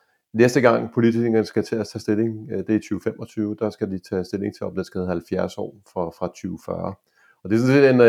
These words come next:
en rimelig bred, øh, erkendelse i Folketinget. Altså, både den tidligere statsminister Lars Løkke Rasmussen var ude med, med at lufte, at det, det kan ikke fortsætte. Det var han tilbage i to tusind og nitten, men, men at de radik-, altså, Radikale Venstre har sådan set også været ude at lufte tankerne tilbage i, øh,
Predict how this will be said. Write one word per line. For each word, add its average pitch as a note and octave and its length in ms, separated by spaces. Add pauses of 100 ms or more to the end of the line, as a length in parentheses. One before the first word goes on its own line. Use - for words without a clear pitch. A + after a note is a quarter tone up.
(240)
en G#2 60
rimelig D#3+ 320
bred, B2+ 260
øh, A2 400
erkendelse B2 520
i A2 100
Folketinget. G#2+ 600
Altså, G2 260
både B2+ 280
den A#2 140
tidligere B2 380
statsminister A2 480
Lars F2+ 240
Løkke F2 200
Rasmussen A#2+ 520
var A2+ 80
ude A#2 240
med, A#2 300 (680)
med A2+ 120
at A2+ 240
lufte, A#2 400 (240)
at G#2+ 200
det, A#2 180
det A#2 220
kan B2 120
ikke A#2+ 180
fortsætte. A2+ 320
Det A#2+ 80
var A#2 60
han A#2 100
tilbage A#2 300
i A#2 60
to A#2+ 80
tusind G#2+ 220
og G2+ 80
nitten, A2+ 460
men, G2+ 260
men G2+ 180
at G2 160
de G#2+ 100
radik-, G2 320
altså, A2+ 180
Radikale A2 500
Venstre A2+ 280
har A2 60
sådan A2+ 140
set A2 180
også A2+ 200
været A2 80
ude G#2+ 140
at G#2+ 60
lufte G2 240
tankerne G2+ 320
tilbage F#2+ 320
i, G2 240
øh, F#2 60